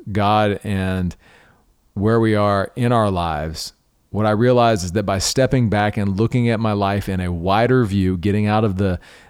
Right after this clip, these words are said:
em-, the things that are immediately in front of me and looked at it in a wider view, the thing that I saw was grace, and the thing that I felt was gratitude.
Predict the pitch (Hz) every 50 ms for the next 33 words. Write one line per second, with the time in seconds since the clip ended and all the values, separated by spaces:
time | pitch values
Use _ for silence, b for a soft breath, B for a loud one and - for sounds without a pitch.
0 | B B _ _ _ - 110 104 104 104 104 - - 107 90 104 98 92 - -
1 | - 123 120 117 117 110 90 104 101 101 98 98 101 101 101 107 117 123 123 123
2 | 127 127 120 113 117 113 107 101 - 113 104 101 95 92 95 98 98 98 98 113
3 | 104 - 120 113 101 101 98 98 95 90 90 87 85 87 92 98 104 113 113 110
4 | 98 85 90 90 90 92 82 90 - - 113 110 110 107 104 101 98 92 - -
5 | 101 90 87 85 82 82 82 78 73 95 101 113 123 123 113 - - - 98 95
6 | 95 87 - - 90 90 90 87 - 104 104 98 90 90 85 82 - - 92 85
7 | 78 69 78 80 85 80 92 80 76 71 71 - - - 50